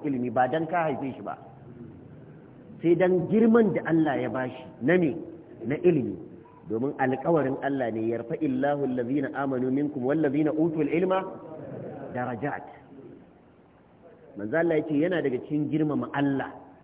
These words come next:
girmama malami. Kenan yana daga cikin wulakanta Allah, wulakanta ne? Malami, musamman makarancin Alƙur'ani. To da haka tare da girmamawa da mutuntawa, a wannan masallaci mai albarka muna da ƙa'idojinmu.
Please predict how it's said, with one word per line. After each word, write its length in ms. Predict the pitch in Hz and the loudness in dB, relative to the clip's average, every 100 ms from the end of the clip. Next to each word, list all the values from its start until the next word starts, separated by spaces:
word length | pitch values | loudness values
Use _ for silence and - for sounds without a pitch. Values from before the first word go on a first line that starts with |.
| - 98 90 | -20 -16 -6
girmama 400 | 113 151 143 117 | 2 2 2 -2
malami. 440 | 107 117 113 98 80 - - - - - - - - | -4 -4 -6 -8 -12 -18 -20 -20 -20 -18 -18 -20 -10
Kenan 300 | - 135 165 | -2 2 4
yana 160 | 196 185 | 4 2
daga 180 | 139 123 - | 0 -2 -4
cikin 220 | - 147 | 0 6
wulakanta 680 | 156 185 196 196 175 156 156 | 8 10 8 6 4 2 2
Allah, 200 | 151 151 | 4 6
wulakanta 500 | 151 160 160 147 139 | 6 6 4 2 2
ne? 160 | 131 110 - - - - - - - 110 | 2 0 -6 -14 -16 -16 -16 -16 -12 -4
Malami, 380 | 135 135 104 110 | -2 0 -2 -4
musamman 420 | 120 - 202 147 | -4 -2 0 0
makarancin 460 | 139 135 110 - - | -2 -6 -8 -10 -10
Alƙur'ani. 540 | - 95 90 98 82 - - - - - - - - - - _ _ - | -10 -10 -8 -8 -10 -16 -20 -20 -20 -20 -20 -20 -20 -20 -20 _ _ -12
To 60 | |
da 120 | 90 139 | -4 -4
haka 180 | - | -4
tare 260 | - 117 147 | -6 -4 -4
da 80 | 127 | -4
girmamawa 540 | 107 143 131 123 120 | -4 -4 -2 -4 -4
da 60 | 110 | -4
mutuntawa, 600 | 117 117 101 107 92 87 | -6 -8 -8 -6 -6 -6
a 40 | 80 | -6
wannan 280 | 113 185 151 | -4 -2 0
masallaci 440 | 131 139 131 127 143 | -2 -2 -4 -6 -4
mai 140 | 131 | -4
albarka 500 | 98 104 113 143 135 | -2 -4 -4 -4 -2
muna 240 | 117 131 117 | -4 -2 -4
da 80 | 104 | -6
ƙa'idojinmu. 760 | - 120 120 117 113 117 110 | -4 -4 -2 -2 -2 -2 -4